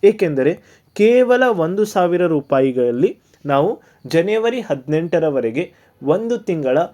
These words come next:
ಕ್ವಶನ್ ಪೇಪರ್ ಬ್ಯಾಚನ್ನು ತಂದಿರುತ್ತೇವೆ. ಇದರಲ್ಲಿ ಎರಡು ಸಾವಿರದ ಹತ್ತೊಂಬತ್ತರಿಂದ ಎರಡು ಸಾವಿರದ ಇಪ್ಪತ್ತೈದರವರೆಗೆ ಸೈನಿಕ್ ಶಾಲೆಯ ಪ್ರವೇಶ ಪರೀಕ್ಷೆಯ ಕ್ವಶನ್ ಪೇಪರ್‌ಗಳನ್ನು ಪ್ರತಿದಿನ ಲೈವ್ ಕ್ಲಾಸಸ್ಸಿನಲ್ಲಿ ಬಿಡಿಸಲಾಗುವುದು.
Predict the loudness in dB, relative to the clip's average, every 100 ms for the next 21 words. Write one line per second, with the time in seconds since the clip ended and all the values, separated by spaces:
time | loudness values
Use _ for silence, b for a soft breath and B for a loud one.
0 | b b -2 -2 0 -2 -2 0 0 2
1 | 0 2 0 -2 -4 -2 -2 -2 -2 -4
2 | -4 -2 -2 -2 _ b b 0 2 2
3 | 0 -4 0 0 0 0 0 0 -2 -4
4 | -4 -2 -2 -2 -2 -2 0 0 -2 -6
5 | B B -2 2 2 2 0 0 0 -2
6 | -2 -4 -6 -8 0 0 2 2 2 2
7 | 0 -4 -8 b b -6 0 2 0 -4
8 | -4 -2 2 2 0 b b _ 2 4
9 | 4 4 0 -2 -2 -4 -2 -2 -2 -4
10 | -6 -4 -4 -2 -2 0 0 -2 -6 b
11 | b _ 0 2 2 2 2 0 -2 -2
12 | 2 4 4 2 2 2 2 -4 -4 -2
13 | 0 0 0 -4 -2 0 0 0 -2 -2